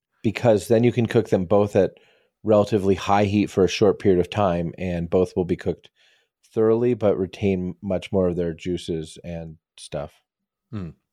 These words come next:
Speaker 2: I, I advocate just, if you have to roast the bird, remove the legs and the wings, cook them separately.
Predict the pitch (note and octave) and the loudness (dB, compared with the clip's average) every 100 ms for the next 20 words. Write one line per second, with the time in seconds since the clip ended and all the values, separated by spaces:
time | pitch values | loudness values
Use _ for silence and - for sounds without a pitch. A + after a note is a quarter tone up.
0 | - - C3 C3 C#3 C#3 B2 B2 - G#2 | -12 -10 -6 -2 0 0 -2 -4 -2 -2
1 | - G#2 - _ - _ _ _ A#2 - | -2 -8 -10 _ -20 _ _ _ -6 -2
2 | G2 - E3 E3 E3+ C#3+ A#2+ - F#2+ F#2 | -2 -2 -4 -2 -2 0 0 -2 -6 -6
3 | D#2 - - _ _ _ _ _ _ A2+ | -6 -12 -20 _ _ _ _ _ _ -4
4 | A#2 A#2+ D3+ D3 B2+ A2+ A#2+ G2+ F#2 F2+ | -2 0 0 0 -2 -2 -2 0 0 -2
5 | - - A2+ A2 - G#2 E2 - | -6 -8 -6 -4 -4 -6 -8 -14